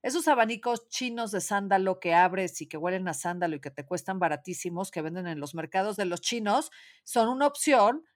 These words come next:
para los que no quieren gastar, pero, pues, ese, ese nadie lo conserva de recuerdo, o sea, es algo que te sirvió para el momento. Pero hay unos abanicos hechos por artesanos mexicanos, súper bonitos. Por ejemplo, en Campeche hacen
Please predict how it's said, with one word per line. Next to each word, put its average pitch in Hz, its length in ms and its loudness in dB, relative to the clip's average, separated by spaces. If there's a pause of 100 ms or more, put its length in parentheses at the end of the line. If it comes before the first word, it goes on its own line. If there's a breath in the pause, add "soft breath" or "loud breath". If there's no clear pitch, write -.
(120)
para 196 220 8
los 190 160 -4
que 196 120 -4
no 190 160 -4
quieren 175 260 -4
gastar, 320 460 4
pero, 175 220 0
pues, 185 140 -8
ese, 247 680 2
ese 254 320 0
nadie 220 260 0
lo 208 140 -2
conserva 185 480 -2
de 175 80 2
recuerdo, 190 500 2
o 143 60 -2
sea, 165 160 -2
es - 180 -8
algo 190 280 -2
que 202 100 -6
te 160 100 -8
sirvió 214 400 -2
para 226 160 4
el 185 80 -2
momento. 175 580 -4 (440 loud breath)
Pero 269 240 8
hay 277 160 6
unos 311 260 -2
abanicos 269 800 2
hechos 214 360 -4
por 185 180 2
artesanos 190 600 -2
mexicanos, 214 960 -2
súper 269 500 -2
bonitos. 208 840 -2
Por 175 120 -4
ejemplo, 185 320 -4
en 170 80 -6
Campeche 220 560 0
hacen 214 420 0